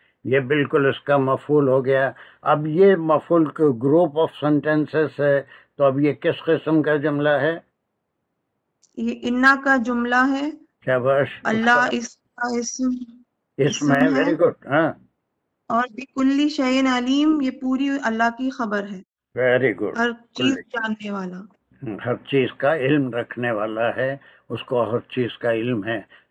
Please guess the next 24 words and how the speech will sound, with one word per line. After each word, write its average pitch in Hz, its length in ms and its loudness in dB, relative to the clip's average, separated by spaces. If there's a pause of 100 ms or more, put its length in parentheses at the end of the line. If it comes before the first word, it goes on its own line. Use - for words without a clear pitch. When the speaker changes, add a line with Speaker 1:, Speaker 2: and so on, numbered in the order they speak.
Speaker 1:
तुम 117 180 -2
जो 127 240 -2
भी 127 180 2
कर 113 220 -2
रहे 113 380 0
हो, 104 400 -4 (320)
उससे 107 720 -6 (140)
ये 123 140 0
मत 120 200 -4
समझो 110 600 -6
कि 113 280 -6
इस 131 100 -2
दुनिया 113 440 -6
में 107 180 -10
तो 110 120 -16
किसी 107 300 -10
को 113 140 -10
धोखा 113 400 -6
दे 110 200 -8
दिया, 110 240 -6
किसी - 340 -10
और 113 240 -2
नीयत 107 380 -4
से 104 360 -10